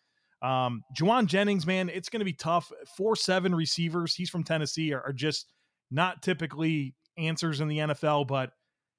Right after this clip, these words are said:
his ability after the catch is just unbelievable. Like, he just does not get tackled. He's super physical, got great contact balance and body control. And I, he's just a total dog, man. I, I, I get really hung up on his athletic profile, but you cannot deny some of the guys,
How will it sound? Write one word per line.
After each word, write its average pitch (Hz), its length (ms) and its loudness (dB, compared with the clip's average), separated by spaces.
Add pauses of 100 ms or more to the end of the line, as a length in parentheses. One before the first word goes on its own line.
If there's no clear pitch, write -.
(300)
his 240 180 2
ability 180 400 6
after 160 220 0
the 117 80 -8
catch 143 340 -2
is 110 80 -14
just 165 300 -2
unbelievable. 127 520 -2
Like, 123 120 -6
he 202 100 -2
just 226 220 -2
does 139 180 -4
not 143 300 0
get 117 180 -10
tackled. 107 460 -10
He's 156 140 -4
super 220 340 0
physical, 151 420 -2
got 123 220 -4
great 175 280 -2
contact 156 480 -2
balance 135 360 -2
and 131 100 -6
body 135 260 0
control. 123 520 -6 (340)
And 135 420 -2 (140)
I, 131 120 -4
he's 143 240 0
just 160 200 2
a 139 60 -4
total 143 460 -2
dog, 127 400 -4
man. 123 240 -8
I, 131 220 -8
I, 135 220 -6 (460)
I 147 80 -2
get 151 220 0
really 170 240 4
hung 160 220 4
up 156 180 6
on 147 140 2
his 135 120 -2
athletic 135 460 -2
profile, 147 520 0
but 123 280 -4
you 160 80 -4
cannot 147 360 -2
deny 135 360 -2
some 139 200 -6
of 127 60 -2
the 120 60 -4
guys, 123 400 -2